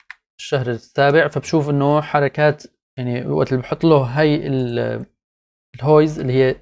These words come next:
ساعات ال-، السنة، وبحط له إياها للسنة كاملة، فبورجيني إنه كل ح-، آه، شكل أو حركات الشمس خلال هاي السنة كاملة.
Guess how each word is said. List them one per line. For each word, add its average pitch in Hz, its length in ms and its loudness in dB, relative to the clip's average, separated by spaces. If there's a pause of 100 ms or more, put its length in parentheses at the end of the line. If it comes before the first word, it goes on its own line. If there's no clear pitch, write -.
ساعات 143 380 0
ال-، - 200 -6
السنة، 151 580 0 (680)
وبحط 135 580 2
له 175 100 6
إياها 160 160 4
للسنة 175 380 2
كاملة، 165 400 2
فبورجيني 170 500 2
إنه 156 300 0 (600)
كل 170 360 6
ح-، - 200 -4
آه، 135 400 0
شكل 156 500 -6
أو 143 200 0
حركات 151 580 -2 (540)
الشمس 151 420 -2
خلال 147 380 2
هاي 135 120 -2
السنة 135 380 -4 (420)
كاملة. 135 280 0